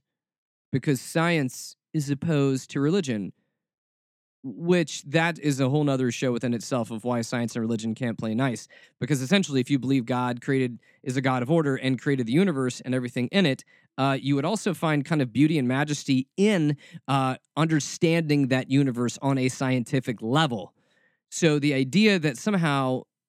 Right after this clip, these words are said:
Christians like to run from science is kind of like they're also running from the person that created the universe. That part has always confused me. So yes, are there signs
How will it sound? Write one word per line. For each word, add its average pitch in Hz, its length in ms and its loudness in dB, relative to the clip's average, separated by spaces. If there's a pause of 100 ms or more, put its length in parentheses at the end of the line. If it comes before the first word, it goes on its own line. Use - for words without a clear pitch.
(140)
Christians 175 540 0
like 147 140 -2
to 147 120 -2
run 143 300 0
from 139 180 -2
science 151 640 -4
is 156 540 0
kind 330 260 -4 (120)
of 381 100 -10
like 311 220 -2
they're 233 180 0
also 233 280 0
running 180 560 0
from 170 260 -4
the 151 80 -2
person 156 540 -6
that 131 220 -4
created 135 800 -8
the 349 100 -4
universe. 349 480 -4
That 196 220 -4
part 208 220 -4
has 151 160 -2
always 151 480 0 (560)
confused 160 1700 0
me. 117 760 -2
So - 220 -4
yes, 139 580 -2 (280)
are 175 160 0
there 254 140 0
signs 247 520 -2